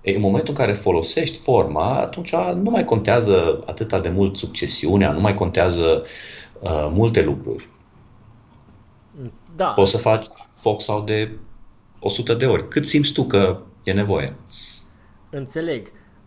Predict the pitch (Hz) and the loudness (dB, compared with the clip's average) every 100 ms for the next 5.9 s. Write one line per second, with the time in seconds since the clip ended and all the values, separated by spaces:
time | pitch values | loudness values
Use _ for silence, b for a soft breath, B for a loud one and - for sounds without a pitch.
0 | - 131 143 143 147 151 151 147 147 147 | -18 -8 -4 -4 -4 -2 -2 -2 -4 -10
1 | 147 147 175 - - - _ - - - | -10 -10 -14 -18 -20 -20 _ -20 -20 -20
2 | - - - - - - - - 139 185 | -20 -20 -20 -20 -20 -20 -14 -10 -6 -4
3 | 180 135 165 180 180 160 143 175 165 165 | -2 -2 -2 -2 -2 -6 -12 -8 -6 -6
4 | 143 156 - 123 117 117 - 123 120 117 | -6 -8 -8 -10 -10 -14 -12 -8 -6 -6
5 | 113 113 110 113 123 123 117 110 113 | -8 -10 -16 -16 -18 -18 -16 -16 -16